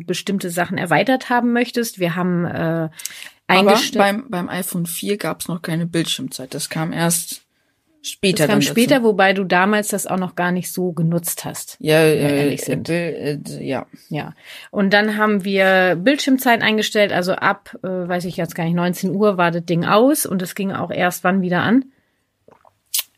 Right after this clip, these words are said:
Speaker 2: Äh, acht, glaub
Speaker 1: Um
Speaker 2: ich.
Speaker 1: acht Uhr. Genau, dann, äh, waren bestimmte Apps gesperrt, äh, also
Speaker 2: Die
Speaker 1: was
Speaker 2: waren
Speaker 1: die
Speaker 2: nicht gesperrt, die waren zeitlich begrenzt.
Speaker 1: Zeitlich begrenzt, nur WhatsApp hattest du zum Beispiel noch nicht.
Speaker 2: Ja, WhatsApp hatte ich noch nicht und dann hatten wir auch einmal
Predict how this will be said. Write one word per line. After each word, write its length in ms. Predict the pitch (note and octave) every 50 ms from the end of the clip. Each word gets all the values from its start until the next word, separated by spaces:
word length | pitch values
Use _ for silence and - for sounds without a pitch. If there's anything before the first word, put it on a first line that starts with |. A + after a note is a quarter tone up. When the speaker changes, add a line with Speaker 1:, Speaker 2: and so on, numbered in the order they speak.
| _ _
Speaker 2:
Äh, 420 | - D#3+ D#3 D3 C#3+ C#3 C3+ C3+ C#3 C#3+ - _ - -
acht, 340 | G3 F3+ - - - - _ _ _ _ _ _
glaub 200 | - - D#3+ D#3
Speaker 1:
Um 60 | E3 D3
Speaker 2:
ich. 60 | -
Speaker 1:
acht 260 | G3+ A3 - - -
Uhr. 340 | - G#3+ A3 A3 A3 A3 A3 - - - - - - _
Genau, 440 | - G3+ G3 A3 A3 A3+ A3+ A3+ A3
dann, 460 | G#3+ G#3 F#3+ F3+ F#3 F#3+ F#3+ F#3 F#3
äh, 340 | D#3+ C3 F3 F3+ F3 F3 E3+
waren 220 | E3+ E3+ F3+ G3 G3
bestimmte 440 | F#3 - - - F#3 F3 G3 F3
Apps 280 | - B3+ - - - -
gesperrt, 1000 | - A#3 - - - - A3+ A3 A3 A3+ A3+ A3 A3 A3 G#3+ - - - - -
äh, 60 | - F#3
also 560 | F3+ F3+ F3 E3+ E3+ D#3 - E3+ E3+ E3+ E3+
Speaker 2:
Die 40 | F3
Speaker 1:
was 80 | E3+ F3
Speaker 2:
waren 140 | E3+ F3
Speaker 1:
die 80 | F#3 F3
Speaker 2:
nicht 80 | F3 -
gesperrt, 480 | E3 E3+ - - F3 F3+ F3 D3 C#3+
die 80 | C#3 C#3
waren 180 | C3 C3 C#3
zeitlich 360 | - - D3 - - E3 - -
begrenzt. 540 | D3 D3+ - D#3 D3+ C#3 - - - -
Speaker 1:
Zeitlich 220 | - G3+ F#3 E3+ F3+
begrenzt, 320 | E3+ - F3+ G3+ A#3 A#3+
nur 160 | G3+ G3 F3+ E3
WhatsApp 380 | F3 - - - - C4+ C4 -
hattest 260 | C#4 B3+ C#4+ C#4 -
du 60 | B3+
zum 160 | - - B3+
Beispiel 280 | A3+ G#3 G3 - - F3+
noch 120 | E3 D#3+
nicht. 340 | D#3+ G3 E3+ C#3 - - - -
Speaker 2:
Ja, 220 | - F3+ E3+ D#3
WhatsApp 300 | - D#3+ E3+ E3 - A3 A#3
hatte 140 | A3+ A#3 A#3+
ich 80 | A#3
noch 120 | A3 A3 A3
nicht 180 | A3 A3+ -
und 80 | G#3 F#3
dann 180 | F3+ F3 F#3+
hatten 280 | F#3+ F3+ - - F3 -
wir 180 | F3+ E3+ D3 -
auch 100 | D#3+ -
einmal 440 | - - E3+ F3 F3 E3+ E3+ E3+